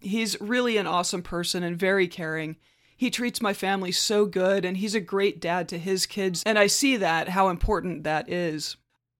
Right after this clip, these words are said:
While fans were happy to hear that they were happy and that she was deeply in love, uh, they were also cheered to learn that she was not rushing into marriage with him.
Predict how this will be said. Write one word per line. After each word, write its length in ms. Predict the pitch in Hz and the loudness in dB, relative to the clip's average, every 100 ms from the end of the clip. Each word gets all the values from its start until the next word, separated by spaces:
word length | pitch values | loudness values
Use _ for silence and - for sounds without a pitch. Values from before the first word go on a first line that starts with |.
| _ - | _ -4
While 360 | 214 254 277 | 6 8 8
fans 360 | - - 262 233 | 6 2 2 2
were 120 | 214 | 0
happy 360 | 208 226 226 190 | 2 0 0 -2
to 200 | - 202 | 0 0
hear 380 | 202 392 302 240 | 4 4 6 4
that 180 | 208 208 | 4 4
they 120 | 214 | 4
were 160 | 175 | 4
happy 640 | 170 233 339 339 220 208 208 _ _ _ | 0 -2 -4 -2 -2 -2 -4 _ _ _
and 180 | 233 233 | 0 4
that 100 | 214 | 4
she 180 | 208 262 | 4 4
was 220 | 247 214 | 4 2
deeply 400 | 180 220 202 202 | 0 -2 2 4
in 160 | 185 180 | 4 4
love, 560 | 233 214 190 175 170 - | 6 8 6 4 -6 -2
uh, 240 | 185 180 | 2 4
they 160 | 175 208 | 6 6
were 140 | 202 | 6
also 340 | 185 202 220 180 | 6 4 2 0
cheered 420 | - 180 175 170 | 0 -2 -2 -4
to 100 | - | -6
learn 200 | 175 214 | 0 2
that 120 | 226 208 | 4 4
she 180 | 320 | 2
was 180 | 330 302 | 2 4
not 240 | 294 294 233 | 4 4 4
rushing 380 | 247 - 254 | 2 2 0
into 320 | 220 208 - 214 | 0 -2 -2 -2
marriage 580 | 196 196 165 160 160 | 0 2 2 0 -4
with 340 | - 175 185 - | -4 -2 -2 -4
him. 440 | 240 165 180 170 | -4 -2 -4 -8